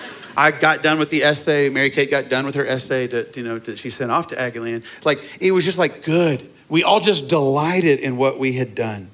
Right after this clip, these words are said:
all right? And I just wanna say this. I'm just gonna be vulnerable, 'cause everybody thinks as pastors, we just have, like, this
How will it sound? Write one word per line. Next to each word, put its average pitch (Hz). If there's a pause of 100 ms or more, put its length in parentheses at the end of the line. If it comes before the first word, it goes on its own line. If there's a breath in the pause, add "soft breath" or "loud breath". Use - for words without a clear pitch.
(140)
all 123
right? 139 (480 loud breath)
And 175
I 247
just 277
wanna 269
say 170
this. 143 (500 loud breath)
I'm 185
just 220
gonna 220
be 185
vulnerable, 139
'cause -
everybody 202
thinks 202
as 147
pastors, 139
we 135
just 131
have, 127
like, 123
this 120